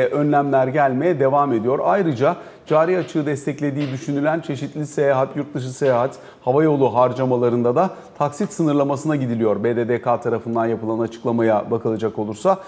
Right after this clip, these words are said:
sonuç itibariyle baktığımızda net nette daha sıkılaştırıcı bir ortamla ekonomiyi yavaşlatmaya, cari dengeyi de biraz daha normalize etmeye dönük çeşitli hamleler gelmeye devam ediyor.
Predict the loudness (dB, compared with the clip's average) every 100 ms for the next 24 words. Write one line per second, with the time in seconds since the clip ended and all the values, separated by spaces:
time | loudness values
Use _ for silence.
0 | -18 -16 -2 0 0 -4 -4 0 2 2
1 | 2 0 0 -4 -2 0 -2 -4 -12 0
2 | 0 0 -2 -2 -2 0 0 -2 -6 -2
3 | 0 0 -2 -6 -4 -4 0 0 0 0
4 | 0 0 -2 -2 -2 0 0 0 0 2
5 | 0 2 0 2 0 -4 -20 -2 2 2
6 | 2 0 2 2 2 2 2 0 2 2
7 | 2 0 2 0 0 0 0 -2 0 -2
8 | 0 2 4 2 0 -16 -18 -2 -2 -2
9 | -4 -2 0 -2 0 0 2 0 2 0
10 | 2 2 2 0 -4 -4 -6